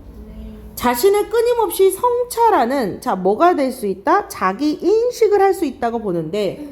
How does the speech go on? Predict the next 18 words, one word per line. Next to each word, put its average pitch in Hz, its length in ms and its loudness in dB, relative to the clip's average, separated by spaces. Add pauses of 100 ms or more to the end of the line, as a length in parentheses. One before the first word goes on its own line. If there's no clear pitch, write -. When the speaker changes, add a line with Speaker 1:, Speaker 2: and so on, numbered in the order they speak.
(680)
Speaker 2:
이것이 254 580 4
바로 240 240 2
뭐다? 233 520 -2 (260)
교육의 175 420 0
목적이다. 233 800 -4 (1400)
그러니까 320 320 0
교육을 427 500 4
할 392 220 -2
때는 214 460 -8
방법적 339 640 -8 (100)
회의를 466 600 2
계속 339 340 -6
가지게끔 240 880 -6
교육을 196 360 2
해야 294 120 0
된다, 247 260 -6
이 190 100 -2
말이야. 135 360 -6